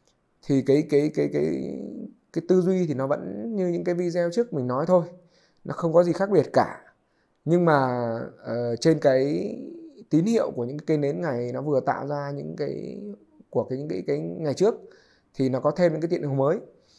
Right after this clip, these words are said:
Thì mình có thể nói cho các bạn rõ, ví dụ như đây nhá. Cái, à, đây ví dụ nhá. Để mình, à, zoom về H bốn cho các bạn nhìn thấy rõ hơn.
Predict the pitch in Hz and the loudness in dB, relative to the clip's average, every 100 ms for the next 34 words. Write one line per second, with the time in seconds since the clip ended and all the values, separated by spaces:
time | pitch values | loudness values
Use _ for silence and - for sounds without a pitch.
0 | _ _ _ - 127 127 139 175 120 120 | _ _ _ -2 0 2 2 4 2 2
1 | 151 170 165 123 147 170 175 156 156 151 | 0 2 0 2 2 2 0 -2 0 2
2 | 151 165 - _ _ _ _ _ _ _ | 2 0 -6 _ _ _ _ _ _ _
3 | _ _ _ - 120 131 156 175 160 156 | _ _ _ 0 2 2 2 2 2 0
4 | 151 151 156 151 _ _ _ _ _ _ | -2 -6 -10 -12 _ _ _ _ _ _
5 | - 113 113 127 120 131 127 _ _ _ | -8 -4 -4 -6 -6 -12 -14 _ _ _
6 | 123 107 107 110 107 107 104 107 123 123 | -8 -6 -6 -10 -10 -12 -10 -8 -6 -4
7 | 113 127 151 120 131 135 139 139 113 110 | -6 -8 -6 -8 -8 -10 -10 -10 -10 -10
8 | 110 117 123 131 | -10 -8 -8 -6